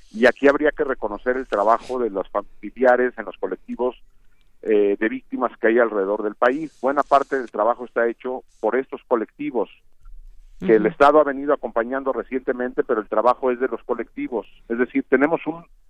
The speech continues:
Speaker 1: una crisis humanitaria de este tamaño.
Speaker 2: Ujú.
Speaker 1: La pregunta, y me parece que esa es la, la, la, la pregunta a la que no tenemos todavía respuesta clara por parte ni de los gobiernos anteriores ni de este, es
Speaker 2: Ujú.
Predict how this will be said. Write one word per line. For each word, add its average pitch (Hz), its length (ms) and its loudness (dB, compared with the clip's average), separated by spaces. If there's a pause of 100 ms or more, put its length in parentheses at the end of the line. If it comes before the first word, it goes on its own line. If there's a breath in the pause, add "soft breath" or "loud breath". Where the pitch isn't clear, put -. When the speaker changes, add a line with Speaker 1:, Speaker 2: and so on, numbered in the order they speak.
(460)
Speaker 1:
una 151 220 6
crisis 156 500 -2
humanitaria 131 640 4
de 117 120 0
este - 180 -6
tamaño. 120 560 -2
Speaker 2:
Ujú. 202 180 -14
Speaker 1:
La 104 160 2
pregunta, 139 800 0 (180)
y 98 140 -20
me 107 120 -4
parece 131 300 0
que 147 140 -2
esa 139 80 -10
es 143 60 -6
la, 131 120 6 (100)
la, 107 460 2
la, 107 160 0
la 107 120 -8
pregunta 123 260 -2
a 131 40 6
la 117 60 2
que 107 140 -8
no 131 100 0
tenemos 135 400 -2
todavía 131 360 2
respuesta 127 580 -4
clara 120 340 2
por - 180 -6
parte 117 440 -2 (640)
ni 120 140 -4
de 120 100 2
los 117 180 0
gobiernos 135 460 0
anteriores 123 500 0
ni 101 120 -6
de 113 180 2
este, 117 420 -4
es 160 80 -4
Speaker 2:
Ujú. 196 260 -12